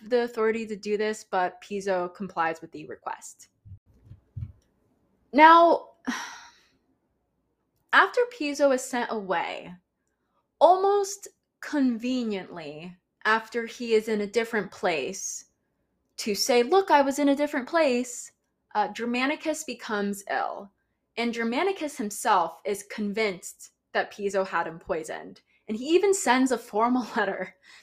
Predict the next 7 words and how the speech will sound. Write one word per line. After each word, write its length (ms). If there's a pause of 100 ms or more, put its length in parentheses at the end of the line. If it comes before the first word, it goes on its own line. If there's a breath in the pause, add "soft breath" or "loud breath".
basically 420
saying 320
something 300
along 560
the 140
lines 360
of, 320